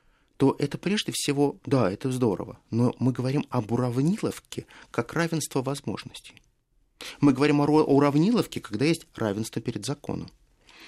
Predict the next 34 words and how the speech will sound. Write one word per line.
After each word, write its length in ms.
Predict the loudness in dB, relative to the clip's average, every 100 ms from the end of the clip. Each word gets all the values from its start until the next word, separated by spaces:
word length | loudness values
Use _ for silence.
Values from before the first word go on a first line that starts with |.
| -16 -16 -8
Мы 120 | -2 0
как 100 | 0
раз 160 | -2
говорим 320 | 0 -2 0
о 80 | -2
том, 220 | -2 -2
что 260 | -2 -4 -6 -4
насколько 440 | -6 -2 -2 -2
бы 100 | -6
ты 160 | -4 -4
крутым 420 | -4 -8 -2 0 2
не 160 | 2
был, 200 | 0 -2 -14 -20 -20 -20 _
тебе 180 | 0
не 80 | 2
надо 240 | 2 0 0
ездить 300 | -2 -4 -6
по 100 | -10
встречке. 540 | -10 -12 -14 -14 -18 -20 _ _ -20 -20 _
Насколько 400 | 0 2 0 0
бы 80 | -2
ты 80 | -2
крутым 480 | -2 -4 0 0 2
не 160 | 2
был, 180 | 2 -2
всё 160 | -2 -2
равно, 300 | 0 0 -2
так 260 | -4 -4 -2
или 120 | 0
иначе, 420 | 0 0 -2 -6 -6 -20 -20 -8 0
у 80 |
тебя 340 | 0 2 2 2
нет 360 | 2 2 2 -2
возможности 920 | -4 -2 0 -2 -2 -4 -4 -8 -8